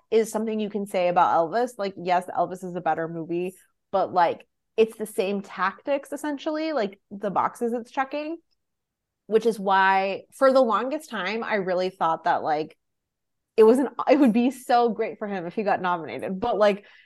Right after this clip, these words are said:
now that we're here, like, you cannot deny anything that's happened. And I do think that Austin is winning sag right now,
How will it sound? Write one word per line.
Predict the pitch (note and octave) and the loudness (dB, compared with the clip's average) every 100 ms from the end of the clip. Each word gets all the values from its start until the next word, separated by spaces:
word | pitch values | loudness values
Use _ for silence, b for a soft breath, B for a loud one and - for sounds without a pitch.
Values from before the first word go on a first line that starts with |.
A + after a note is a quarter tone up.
| b b | b b
now | F#3+ G3+ C4+ | -4 2 4
that | E4+ G4+ | 4 4
we're | D#4 G4+ | 4 2
here, | - F4 G4+ D4+ C#4+ C4 | 2 2 2 2 2 0
like, | A3 A#3 A#3 A3+ | 0 2 2 -2
you | B3 A3 C4 | -8 -6 -4
cannot | C#4 E4 C4 C4 C4 | -4 -2 0 0 -2
deny | C4+ B3+ C4 B3 A#3 A3 A3+ _ _ _ _ _ | -2 -2 -2 -2 -2 -2 -8 _ _ _ _ _
anything | A#3+ D4 D#4+ | -2 0 0
that's | B3 A#3 | -2 -2
happened. | A3 G#3 G#3 | -4 -6 -6
And | - B3+ | -4 0
I | C4+ | 2
do | A3+ A#3 C#4 | 2 0 -2
think | F4 F4 | -4 0
that | F#4+ - | 0 0
Austin | G#3 A3 A#3+ | -4 -2 -4
is | G#3+ | -2
winning | G#3+ F#3 F3+ | -4 -6 -6
sag | - D3 F3 G#3+ | 0 2 2 2
right | A#3+ | 0
now, | A#3+ C#4 D4 | 0 -4 -6